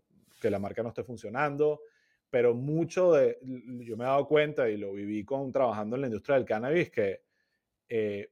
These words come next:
parte del rebrand, el, el, las marcas son una expresión del ego de los creadores o los dueños de, de,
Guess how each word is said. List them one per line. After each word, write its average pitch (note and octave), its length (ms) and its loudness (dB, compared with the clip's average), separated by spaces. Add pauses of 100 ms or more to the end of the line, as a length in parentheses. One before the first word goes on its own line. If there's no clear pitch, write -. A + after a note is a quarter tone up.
(120)
parte A2+ 320 0
del E3 100 4
rebrand, A#2 580 -2
el, C#3 200 -14
el, C3 260 -8
las B2+ 260 -8
marcas C3+ 460 -4
son E3 360 -6
una F3 140 -4
expresión B2+ 480 -6
del C3+ 220 0
ego C#3 320 4
de C#3+ 60 0
los A2 140 -4
creadores G#2+ 580 0
o C3+ 120 4
los G#2 140 0
dueños G2+ 440 -4
de, A2 240 2
de, G2+ 240 -2